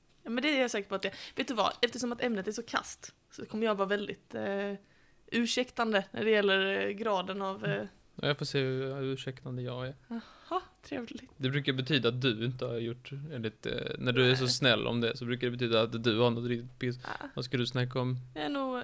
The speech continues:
Speaker 1: en bortförklaring.
Speaker 2: Åh, vi måste ha runda rum, för annars så, så flödar inte energin. Är det det du tänker snacka om?
Speaker 1: Ja, säger ingenting.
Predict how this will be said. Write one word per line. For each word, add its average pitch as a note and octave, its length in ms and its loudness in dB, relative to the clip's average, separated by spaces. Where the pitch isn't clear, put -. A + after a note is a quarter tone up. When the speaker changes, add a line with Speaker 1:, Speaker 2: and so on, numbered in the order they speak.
Speaker 1:
en A3+ 320 -4
bortförklaring. A3 580 -2
Speaker 2:
Åh, F#3+ 60 4
vi F#3+ 100 6
måste G3 320 4
ha F3+ 140 8
runda C#3 520 6
rum, D3+ 420 6
för D#3+ 140 4
annars C3+ 320 6
så, C#3 100 0
så D3 640 4
flödar C#3+ 600 4
inte C#3 180 4
energin. C3+ 760 4
Är C3+ 80 4
det D3 60 6
det C#3 120 10
du D3 80 6
tänker D#3 200 4
snacka D#3+ 280 0
om? - 100 -8
Speaker 1:
Ja, F#3+ 300 2
säger B3 280 2
ingenting. B3+ 380 -2